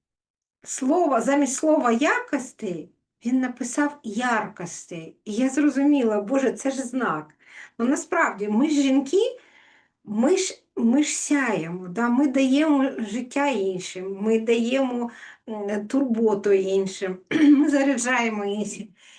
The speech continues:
І це правда, ні, навіть не якості, а яркості. І мені так сподобалось це, а, цей вираз. І тому сьогодні ми будемо саме малювати. Тому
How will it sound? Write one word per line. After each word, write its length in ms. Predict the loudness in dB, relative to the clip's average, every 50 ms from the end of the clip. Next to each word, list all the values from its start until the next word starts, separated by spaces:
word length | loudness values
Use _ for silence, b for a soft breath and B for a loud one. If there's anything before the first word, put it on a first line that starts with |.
| B B
І 80 | B -6
це 140 | -4 -4 -6
правда, 560 | -4 -2 0 4 4 4 2 2 -2 -4 -4
ні, 300 | -2 -2 -2 -2 -2 -4 -8 -16 -10 -6
навіть 480 | -4 -2 0 0 0 -2 -4 -8 -12 -14
не 640 | -12 -10 -8 -8 -6 -6 -4 -4 -2 -4 -4 -6 -10 B B B B -12
якості, 800 | -6 -2 -2 -2 -2 -4 -4 -6 -6 -6 -8 -10 -10 -10 -10 -8
а 120 | -6 -6 -4
яркості. 800 | -4 -2 -2 0 0 0 -2 -2 -6 -10 -12 -12 -14 -18 -18 -14
І 80 | -8
мені 260 | -4 -2 0 0 0
так 300 | -2 -2 -4 -4 -4 -4
сподобалось 760 | -6 -12 -10 -8 -6 -4 -2 -2 0 0 0 0 0 -2 -6 -6
це, 260 | -4 -4 -4 -4 -6 B B B B B B B B
а, 320 | -8 -6 -4 -4 -6 -6 -8 -12 -16 -16 -16 -12 -6
цей 200 | -4 -2 -2 0
вираз. 560 | 0 2 2 2 2 2 0 -2 -6 -10 -14 B B B B B B B B B B B B
І 100 | -4 -2
тому 320 | 0 2 4 4 4 4 4
сьогодні 580 | 2 0 0 2 2 2 4 4 4 4 2
ми 120 | 2 0 0
будемо 480 | 0 0 0 0 2 0 2 0 0
саме 420 | -2 -2 -2 0 0 0 0 -2 -2
малювати. 680 | -2 -2 -4 -4 -4 -4 -4 -4 -4 -4 -6 -10 -16
Тому 480 | -14 -8 -4 0 0 2 2 0 0